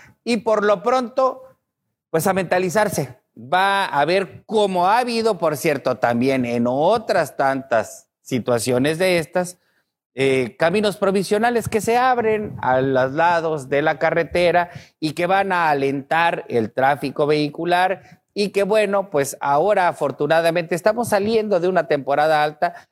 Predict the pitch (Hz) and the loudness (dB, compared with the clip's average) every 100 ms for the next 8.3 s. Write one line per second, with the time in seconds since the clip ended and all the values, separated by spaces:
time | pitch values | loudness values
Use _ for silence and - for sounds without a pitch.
0 | - 117 139 127 143 165 165 160 127 143 | -4 -2 -2 -2 0 0 0 0 0 -2
1 | 139 160 165 180 185 190 202 - _ _ | 0 -2 0 0 2 0 0 -4 _ _
2 | - 180 185 180 135 131 - 131 131 147 | -2 0 0 -2 -4 -4 -2 -2 0 0
3 | 170 170 196 180 131 139 123 139 165 175 | 0 0 -2 0 0 -2 0 0 0 0
4 | 175 185 - 156 143 202 233 196 214 220 | 0 -2 -2 -4 0 0 0 0 -2 -2
5 | 196 160 185 208 175 139 - - 123 135 | -4 0 0 2 0 -4 -8 -8 -4 0
6 | 180 196 214 233 _ _ 131 139 143 175 | 0 0 0 -4 _ _ -2 0 0 0
7 | 208 185 208 202 160 156 160 151 190 196 | 0 2 2 0 -2 0 0 0 -2 0
8 | 156 113 | -2 -4